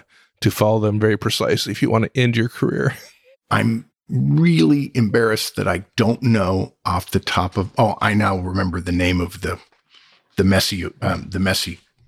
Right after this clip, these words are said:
Speaker 2: uh, thing I was trying to think of earlier, Rube Goldberg. It's great. Um,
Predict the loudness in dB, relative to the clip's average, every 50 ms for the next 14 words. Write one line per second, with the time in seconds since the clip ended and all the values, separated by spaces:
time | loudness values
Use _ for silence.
0 | _ -8 -6 -4 -4 -4 -2 -2 -2 0 0 0 -2 -2 -2 -2 0 0 0 0
1 | 0 -2 -2 -2 0 2 2 2 2 0 -2 -6 0 4 4 6 6 4 2 0
2 | -2 -2 -2 -4 -6 -6 -8 -8 -8 -10 -12 -16 -20 _ _ _ _ -8 -4 -4
3 | -4 -4 -6 -8 -12 _ -20 -20 -20 -20 -20 -18 -18 -16 -2 0 2 4 4 4
4 | 4 2 0